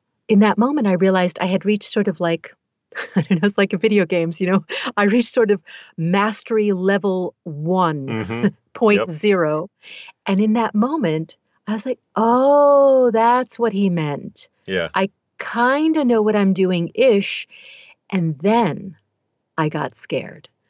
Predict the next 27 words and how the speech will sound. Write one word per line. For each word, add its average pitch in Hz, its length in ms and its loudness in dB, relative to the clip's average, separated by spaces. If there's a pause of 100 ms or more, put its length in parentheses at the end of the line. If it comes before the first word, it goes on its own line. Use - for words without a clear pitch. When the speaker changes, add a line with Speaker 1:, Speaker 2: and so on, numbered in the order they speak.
(280)
Speaker 1:
because 165 320 -2
I 156 80 2
realized 180 600 2
that 165 180 -2
now 190 240 0
I 185 80 0
had 175 220 -4
this 165 240 -8 (380)
base, 208 520 0 (800)
this 151 140 -8
structure - 880 -6 (720)
that 185 120 0
I 180 120 -2
could 151 200 -10
rely 185 400 -2
on. 143 360 -8 (140)
Speaker 2:
Mm-hmm. 80 340 -16 (540)
Speaker 1:
And 175 160 -2
now 175 200 0
my 165 160 -2
next 180 460 -4
challenge 156 420 -4
was 156 260 -4
to - 220 -8
let 160 220 0
it - 180 0
go 160 560 -2